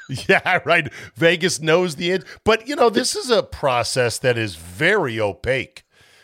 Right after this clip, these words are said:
Speaker 2: from the N F L side, side of things. You know, it's like they waited this long. They waited a whole year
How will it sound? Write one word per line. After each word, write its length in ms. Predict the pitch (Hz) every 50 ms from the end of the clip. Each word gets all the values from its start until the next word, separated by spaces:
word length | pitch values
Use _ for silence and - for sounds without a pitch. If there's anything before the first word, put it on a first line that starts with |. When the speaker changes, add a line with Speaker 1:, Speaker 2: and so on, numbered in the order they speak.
| _ _ _
Speaker 2:
from 300 | _ - - 135 127 127
the 120 | 120 117
N 120 | 123 123 135
F 160 | 143 135 -
L 180 | 123 143 165 165
side, 460 | - - - 107 101 98 90 - -
side 260 | - - 120 107 101
of 80 | 95 -
things. 320 | - 101 90 80 82 -
You 60 | 120
know, 80 | 117 113
it's 240 | 110 120 117 - -
like 160 | 156 135 -
they 100 | - 156
waited 440 | 143 120 143 170 196 185 165 135 110
this 220 | 131 123 - -
long. 540 | 139 123 107 117 135 165 196 - 98 73 67 - - - - - _
They 100 | - 139
waited 260 | 143 139 143 139 127
a 60 | 113 101
whole 460 | - - - - 165 180 202 220 233
year 540 | 208 170 165 165 151 135 127 135 156 156